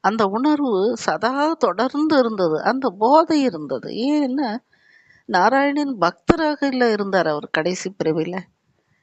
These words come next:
அந்த பக்தியினுடைய சொரூபமும் அதே ஆத்மாவுல தானே இருந்தது. அந்த,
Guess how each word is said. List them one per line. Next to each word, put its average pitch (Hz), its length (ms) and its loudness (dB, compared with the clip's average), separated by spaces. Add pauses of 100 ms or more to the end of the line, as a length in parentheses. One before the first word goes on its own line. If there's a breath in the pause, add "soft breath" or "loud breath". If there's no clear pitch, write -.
(200)
அந்த 190 260 2
பக்தியினுடைய 277 840 0
சொரூபமும் 277 720 0
அதே 214 280 4
ஆத்மாவுல 190 580 4
தானே 185 260 0
இருந்தது. 170 460 -2 (920 soft breath)
அந்த, 185 260 -2